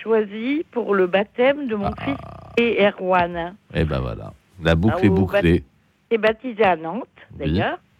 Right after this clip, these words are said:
Speaker 2: Oui.
Speaker 1: Avant qu'on, juste avant qu'on vienne à Toulouse, il avait six mois.
Speaker 2: Oui.
Speaker 1: Et, et on a fait le baptême à, avant de, de venir pour le travail. Mon mari, euh,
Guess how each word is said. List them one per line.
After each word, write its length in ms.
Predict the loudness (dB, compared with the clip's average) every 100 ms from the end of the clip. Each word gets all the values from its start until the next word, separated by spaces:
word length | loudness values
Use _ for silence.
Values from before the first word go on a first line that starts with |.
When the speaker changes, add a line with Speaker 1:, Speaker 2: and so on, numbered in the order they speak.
| -8
Speaker 2:
Oui. 200 | -2 0
Speaker 1:
Avant 280 | 0 0 -4 -6
qu'on, 140 | -8 -6
juste 400 | -8 -10 -4 -4
avant 240 | -2 -4
qu'on 160 | -6 -4
vienne 260 | -2 -2
à 80 | -4
Toulouse, 460 | -6 -10 -4 -4 -2
il 140 | 0
avait 380 | 0 0 -2 -4 -8 -10
six 80 | -8
mois. 420 | -4 -2 -2 -4 -16 -16 -6
Speaker 2:
Oui. 200 | -2 -2 -6 _ _ -2
Speaker 1:
Et, 180 | 0 0 -6 -10 -12 -14 -12 -2
et 180 | 0 0
on 320 | -2 -4 -2
a 80 | -2
fait 160 | 0
le 100 | 0
baptême 460 | 2 0 0 -2 -2
à, 180 | -2 -4 -10 -18 -16 -6
avant 280 | -4 -2 -2
de, 440 | -2 -2 -4 -8 -4
de 480 | -2 -2 -2 -4 -2
venir 400 | -2 -2 -2 -2
pour 160 | -2 -2
le 120 | -2
travail. 440 | -2 -6 -2 -2 -4
Mon 160 | -10
mari, 500 | -10 -12 -10 -8 -4
euh, 200 | -2 -2